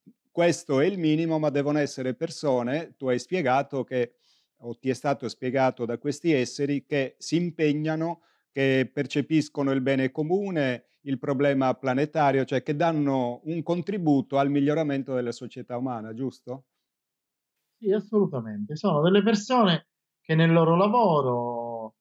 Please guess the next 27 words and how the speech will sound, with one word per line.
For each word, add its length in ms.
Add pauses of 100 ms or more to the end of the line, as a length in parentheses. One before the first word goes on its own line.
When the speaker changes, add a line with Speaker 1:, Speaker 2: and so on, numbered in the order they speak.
(320)
Speaker 2:
qualsiasi 580
esso 300
sia, 1120
qualsiasi 520
religione, 640
anche 380
la 140
non 220
religione 540
laica, 640 (720)
eh, 300
qualsiasi 640
professione, 920
dalla 280
più 480
nobile 840
alla 240
più 300
altolocata, 1120 (360)
alla 240
più 160
semplice, 680
alla 180
più 180
umile, 420
sono 400
persone 640